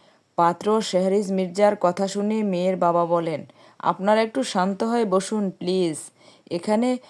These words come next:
মিসআন্ডারস্ট্যান্ডিং হয়েছে।" "বাবা, তুমি প্লিজ চেঁচামেচি করো না, আমি ব্যাপারটা দেখছি।" "আপনাকে আর কিছু দেখতে হবে না আঙ্কেল, আমরা চলে যাচ্ছি, এখানে আর এক মুহূর্তও থাকতে চাই না।"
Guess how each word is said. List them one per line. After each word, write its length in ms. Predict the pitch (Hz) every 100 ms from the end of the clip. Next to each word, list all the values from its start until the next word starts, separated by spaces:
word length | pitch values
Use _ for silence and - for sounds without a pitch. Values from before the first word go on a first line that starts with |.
| _
মিসআন্ডারস্ট্যান্ডিং 920 | 185 208 214 294 208 - 240 240 254
হয়েছে।" 500 | 220 190 - - 113 - _ _ _ _ -
"বাবা, 300 | 160 185 196
তুমি 200 | 202 254
প্লিজ 480 | - 202 226 254 -
চেঁচামেচি 500 | 202 208 214 202 214
করো 260 | 190 190
না, 220 | 175 147 - _
আমি 180 | 185 208
ব্যাপারটা 480 | 185 170 - 214 214
দেখছি।" 540 | 185 175 170 - 147 - _ _ _ - - -
"আপনাকে 500 | - 180 214 220 233
আর 160 | 208 220 -
কিছু 240 | 220 214
দেখতে 380 | 208 202 - 240
হবে 220 | 233 226
না 140 | 214 185
আঙ্কেল, 340 | 185 170 147 123 _ _ _
আমরা 320 | 160 196 214
চলে 320 | 233 190 185 180
যাচ্ছি, 460 | 175 170 - - - _ _ _ -
এখানে 400 | - - 220 233
আর 220 | 208 214
এক 240 | 190 202 202
মুহূর্তও 480 | 185 214 220 247 247
থাকতে 400 | 202 185 - 196
চাই 280 | 180 156
না।" 220 | 151 117